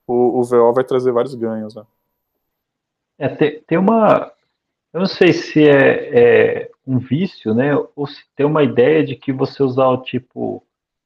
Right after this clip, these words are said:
Speaker 2: primitivo ou, ou aqueles wrapper, né, unboxing que tem lá do, tem o int, tem o integer. Eu não sei se isso dá a sensação de que você tá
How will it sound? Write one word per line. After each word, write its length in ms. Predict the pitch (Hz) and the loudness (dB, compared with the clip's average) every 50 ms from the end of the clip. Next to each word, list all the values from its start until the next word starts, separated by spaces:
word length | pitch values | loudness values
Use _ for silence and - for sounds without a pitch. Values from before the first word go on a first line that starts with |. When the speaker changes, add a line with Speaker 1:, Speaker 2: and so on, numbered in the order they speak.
| _ _ | _ _
Speaker 2:
primitivo 840 | _ 120 123 131 131 127 131 - - - 113 127 147 147 127 120 117 | _ -2 0 2 0 0 -2 -6 -4 -2 0 2 2 0 0 0 -2
ou, 640 | 117 - - 131 113 117 120 117 113 110 110 - - _ _ _ _ _ _ | -2 -2 0 0 2 2 2 2 2 0 -2 -8 -14 _ _ _ _ _ _
ou 100 | - 117 | -4 -4
aqueles 680 | 113 - - - 117 113 110 101 - - - - - _ _ _ _ _ _ _ _ _ _ _ _ _ _ _ _ _ | -4 -4 -4 -4 -2 -2 -2 -4 -6 -10 -18 -20 -20 _ _ _ _ _ _ _ _ _ _ _ _ _ _ _ _ _
wrapper, 560 | 120 120 117 123 143 151 - - - 101 101 | -4 0 2 2 2 0 0 0 0 2 2
né, 100 | 113 127 | 2 2
unboxing 640 | 127 113 98 104 107 127 143 - - - - 104 98 | 2 0 0 0 0 0 0 -2 -6 -10 -12 -12 -12
que 120 | - - | -12 -12
tem 220 | _ - 117 120 120 | _ -4 -4 -2 -2
lá 140 | 113 110 110 | -2 -4 -2
do, 280 | 107 110 104 104 - _ _ _ _ _ _ _ _ _ _ | -2 -4 -4 -4 -10 _ _ _ _ _ _ _ _ _ _
tem 120 | - 120 120 | -2 -2 0
o 300 | 117 110 107 104 104 110 | 0 0 -2 -2 -2 0
int, 340 | 135 160 165 165 - - - | 0 0 -2 -4 -8 -6 -4
tem 100 | 143 131 | -2 -2
o 140 | 127 120 123 | 0 0 0
integer. 800 | 139 160 160 139 - - 113 104 107 107 101 98 98 95 - _ _ _ _ _ _ _ _ _ _ _ _ _ | -2 -2 -4 -6 -4 -4 -4 -4 -4 -6 -6 -6 -8 -10 -14 _ _ _ _ _ _ _ _ _ _ _ _ _
Eu 100 | 139 151 | -10 -8
não 60 | 147 | -8
sei 220 | - - 185 170 | -6 -4 -4 -4
se 240 | 165 170 - 160 170 | -4 -4 -4 -4 -4
isso 340 | 180 175 - - 147 - - _ _ _ _ _ _ _ _ | -4 -4 -8 -12 -12 -12 -12 _ _ _ _ _ _ _ _
dá 200 | 123 117 139 147 | -6 -2 -2 -2
a 60 | 151 | -2
sensação 760 | - - 170 160 - - 165 151 - - - 127 127 139 147 | -2 -4 -6 -8 -4 -4 -6 -6 -6 -6 -4 -4 -2 -2 -2
de 160 | 143 147 156 | -4 -6 -8
que 200 | 147 - - 143 | -10 -8 -6 -6
você 280 | 135 143 147 143 - 147 | -4 -2 -4 -4 -4 -8
tá 220 | 139 - 143 139 | -8 -4 -6 -6